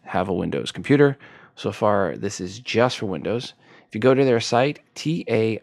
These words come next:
I G dot com, in the upper right, click on E N, and then the site will go to English from Chinese. Then download the jailbreak software. There's a tutorial on the site.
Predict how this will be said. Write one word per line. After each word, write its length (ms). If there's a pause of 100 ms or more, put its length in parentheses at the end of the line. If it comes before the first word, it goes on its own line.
I 440 (100)
G 380
dot 320
com, 540 (120)
in 100
the 120
upper 280
right, 440
click 320
on 260 (140)
E 160
N, 340 (460)
and 160
then 240
the 80
site 260
will 80
go 140
to 100
English 400
from 220
Chinese. 560 (720)
Then 480 (100)
download 640
the 60
jailbreak 480
software. 500 (140)
There's 180
a 60
tutorial 500
on 140
the 60
site. 340